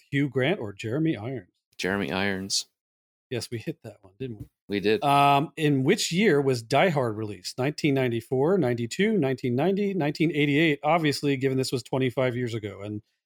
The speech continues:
Speaker 1: that is gonna be the, um, version of this article, because the article was celebrating that it was from twenty-five years ago in two thousand thirteen.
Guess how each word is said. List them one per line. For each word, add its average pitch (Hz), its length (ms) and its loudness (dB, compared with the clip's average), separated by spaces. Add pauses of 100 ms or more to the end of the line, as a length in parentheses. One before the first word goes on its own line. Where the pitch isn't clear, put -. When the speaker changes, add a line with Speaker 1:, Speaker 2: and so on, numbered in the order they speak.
(240)
Speaker 1:
that 131 160 2
is 120 120 -2
gonna 127 200 2
be 120 160 0
the, 113 240 -4 (200)
um, 107 220 -8 (220)
version 127 360 0
of 110 120 -6
this 123 180 -4
article, 120 400 -2
because 113 180 -10
the 120 120 -6
article 113 300 -6
was 110 120 -8
celebrating 110 500 -4
that 110 100 -8
it - 100 -20
was 110 100 -18
from 110 160 -10
twenty-five 117 460 -4
years 113 180 -6
ago 113 120 -8
in 101 100 -14 (120)
two 120 80 -14
thousand 101 380 -12
thirteen. 101 140 -20